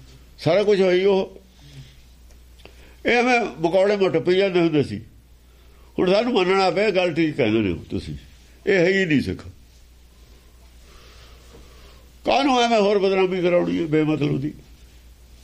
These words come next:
ਸਿੱਖ ਸਿੱਖ ਕਹਿ ਕੇ ਬਦਨਾਮੀ ਗੁਰੂਆਂ ਦੀ ਕਰਾਉਣੀ ਹੈ। ਗੁਰੂਆਂ ਦਾ ਕੋਈ ਰੌਲਾ ਨਹੀਂ ਇਹਦੇ 'ਚ, ਨਾ ਗੁਰਬਾਣੀ ਦਾ ਰੌਲਾ। ਜਿਹਨੇ ਸਿੱਖ ਬਣਨਾ, ਕੋਈ ਬਣ ਜਾਓ ਦੁਨੀਆ 'ਚੋਂ। ਮੁਸਲਮਾਨ ਕਿਹੜਾ ਨਹੀਂ ਬਣੇ, ਸਿੱਖ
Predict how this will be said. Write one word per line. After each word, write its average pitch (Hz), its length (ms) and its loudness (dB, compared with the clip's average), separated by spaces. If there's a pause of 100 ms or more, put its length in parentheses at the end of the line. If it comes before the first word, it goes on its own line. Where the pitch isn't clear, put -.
(200)
ਸਿੱਖ 147 180 0
ਸਿੱਖ 156 200 0
ਕਹਿ 180 200 0
ਕੇ 190 100 0
ਬਦਨਾਮੀ 147 460 2
ਗੁਰੂਆਂ 139 300 2
ਦੀ 131 80 2
ਕਰਾਉਣੀ 123 400 0
ਹੈ। 113 60 -6 (1600)
ਗੁਰੂਆਂ 180 300 2
ਦਾ 180 120 2
ਕੋਈ 143 240 2
ਰੌਲਾ 156 260 2
ਨਹੀਂ 175 140 -4
ਇਹਦੇ 196 200 2
'ਚ, 175 40 -8
ਨਾ 180 120 -2
ਗੁਰਬਾਣੀ 131 460 0
ਦਾ 156 120 2
ਰੌਲਾ। 180 380 0 (420)
ਜਿਹਨੇ 196 240 0
ਸਿੱਖ 156 200 0
ਬਣਨਾ, 143 360 0
ਕੋਈ 147 280 0
ਬਣ 139 200 0
ਜਾਓ 143 140 2
ਦੁਨੀਆ 135 320 0
'ਚੋਂ। 135 180 -8 (680)
ਮੁਸਲਮਾਨ 143 520 0
ਕਿਹੜਾ 185 200 2
ਨਹੀਂ 165 180 -2
ਬਣੇ, 147 260 0
ਸਿੱਖ 131 160 -6